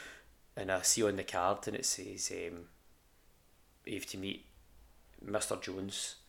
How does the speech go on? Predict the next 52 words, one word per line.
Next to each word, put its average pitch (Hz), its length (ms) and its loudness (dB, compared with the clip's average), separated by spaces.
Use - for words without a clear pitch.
So 87 480 0
I - 80 -12
go 110 100 4
up - 120 -6
to 90 240 -2
the - 80 -6
desk, 87 400 -2
and 101 80 -4
I 92 40 -2
was 90 120 -2
like, 95 120 -4
"Hi 90 160 -2
there, 90 120 -6
I 87 40 -2
have 92 120 -2
to - 120 0
see 98 420 0
Mister 101 280 0
Jones." 104 500 0
And 107 100 -6
the 104 80 -6
girl 113 120 -4
goes, 113 280 -2
"Yeah, 160 240 2
yeah, 123 340 2
yeah. 104 160 2
Um, 107 240 -2
Tom 131 260 6
Jones 117 420 2
is, 104 360 2
um, 98 380 0
he'll - 280 2
be 113 200 4
there 107 100 6
with 110 220 2
you 123 60 0
just 143 240 2
now. 120 80 8
Is 120 180 6
this 120 140 0
your 113 80 2
first - 320 4
day?" 131 140 6
And 151 220 -4
I - 60 -18
was - 160 -10
like, - 160 -12
"Tom 98 260 -6
Jones? 143 480 -8
Taking - 180 -4
the - 60 -8
piss." - 340 -12